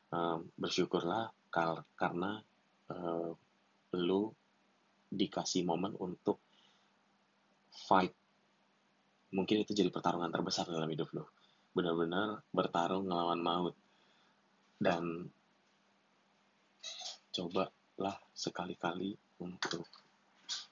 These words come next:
mau terbuka ya. Karena kebetulan, eh,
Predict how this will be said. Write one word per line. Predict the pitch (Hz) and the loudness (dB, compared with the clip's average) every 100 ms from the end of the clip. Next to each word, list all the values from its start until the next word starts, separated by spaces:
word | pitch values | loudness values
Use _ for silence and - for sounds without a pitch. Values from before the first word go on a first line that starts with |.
| _ _ _ - _ _ _ - _ _ _ - | _ _ _ -20 _ _ _ -20 _ _ _ 0
mau | 90 85 85 85 - - _ _ _ _ - _ _ _ _ - - _ _ _ _ _ _ _ | 2 4 4 2 -2 -12 _ _ _ _ -20 _ _ _ _ -20 -20 _ _ _ _ _ _ _
terbuka | 85 82 - 92 | 0 0 -2 -4
ya. | 80 78 - _ - - - _ _ - | -2 -4 -6 _ -20 -20 -20 _ _ -2
Karena | 82 82 | 0 2
kebetulan, | 95 85 80 82 101 - - _ _ _ | 0 0 2 0 0 -8 -14 _ _ _
eh, | 82 80 | -2 -2